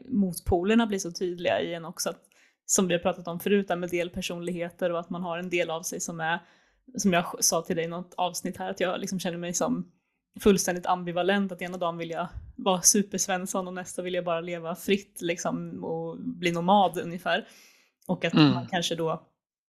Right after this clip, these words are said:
Speaker 1: hittade någon som var jättesjälvständig och jätte-, och hittade, alltså projicerade upp sig själv på den här personen som var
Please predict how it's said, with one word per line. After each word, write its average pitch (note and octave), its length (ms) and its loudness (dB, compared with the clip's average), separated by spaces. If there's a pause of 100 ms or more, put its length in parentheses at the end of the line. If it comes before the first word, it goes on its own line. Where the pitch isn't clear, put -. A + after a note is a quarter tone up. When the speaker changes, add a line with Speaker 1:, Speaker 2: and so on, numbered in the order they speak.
(260)
Speaker 1:
hittade F3+ 460 2
någon E3 220 -2
som E3+ 160 -8
var D#3+ 120 -8
jättesjälvständig F3 1040 -4
och E3+ 60 -6
jätte-, E3+ 640 -4
och F#3 260 -6
hittade, F3+ 320 -2
alltså F#3 180 -2
projicerade F3+ 480 0
upp - 240 -8
sig F#3+ 120 -4
själv E3+ 180 -2
på F3+ 260 -4
den F3 100 -8
här E3 80 -8
personen E3 440 -8
som E3+ 160 -6
var D#3+ 220 -4